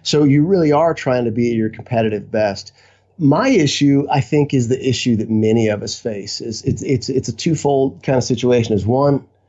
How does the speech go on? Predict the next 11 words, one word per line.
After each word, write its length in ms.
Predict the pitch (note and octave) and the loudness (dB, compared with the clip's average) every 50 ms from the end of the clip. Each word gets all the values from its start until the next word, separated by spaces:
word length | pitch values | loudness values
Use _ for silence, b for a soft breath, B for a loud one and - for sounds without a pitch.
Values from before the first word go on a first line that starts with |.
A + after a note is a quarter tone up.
| _ _ _ - | _ _ _ -2
it 60 | C#3+ | 0
won't 260 | C3 C3+ C3+ C3 B2 | 2 2 2 0 0
happen 260 | A#2+ B2+ A#2+ - C#3 C3 | -2 -2 -2 0 0 0
to 40 | C3 | 2
me. 300 | B2 A2+ G#2+ A2 - A#2+ - _ _ _ - - _ _ _ _ _ _ _ _ _ _ _ _ _ _ - | 2 2 0 0 -4 -8 -14 _ _ _ -20 -20 _ _ _ _ _ _ _ _ _ _ _ _ _ _ -4
Um, 480 | B2+ B2+ B2 A#2+ A#2 A2 A2 A2 - - _ _ _ - | 0 2 2 2 2 2 0 -2 -4 -10 _ _ _ -2
and 400 | C#3+ B2+ B2 B2 A#2 A#2 - - | 0 0 0 0 -2 -4 -10 -14
two, 560 | - - G3 G3+ G#3+ F3 D3 C#3 C3+ - - _ _ _ _ _ _ _ _ - | -6 -2 -2 0 2 2 2 2 0 -4 -8 _ _ _ _ _ _ _ _ -6
we're 240 | B2+ C#3+ D3 C#3 | -2 0 0 0
so 500 | - - - - - F3 E3 E3 E3+ E3 | 0 -2 -6 -4 -2 2 2 2 2 2
good 640 | D3+ C3+ B2 A2 A#2 B2+ C3+ C3+ B2+ A#2 A2 G#2+ - | 0 -4 -6 -4 -2 0 2 2 2 2 0 -2 -6